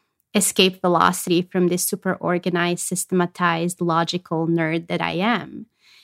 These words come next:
And that's why I do all these things before I paint,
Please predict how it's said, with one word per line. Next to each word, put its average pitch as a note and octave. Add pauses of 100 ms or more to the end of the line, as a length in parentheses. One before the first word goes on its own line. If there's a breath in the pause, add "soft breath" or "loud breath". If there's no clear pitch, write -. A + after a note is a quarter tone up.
(120 soft breath)
And G3
that's G3
why F#3+
I F#3
do G#3
all F#3
these F3+
things F#3
before F3
I E3+
paint, F#3+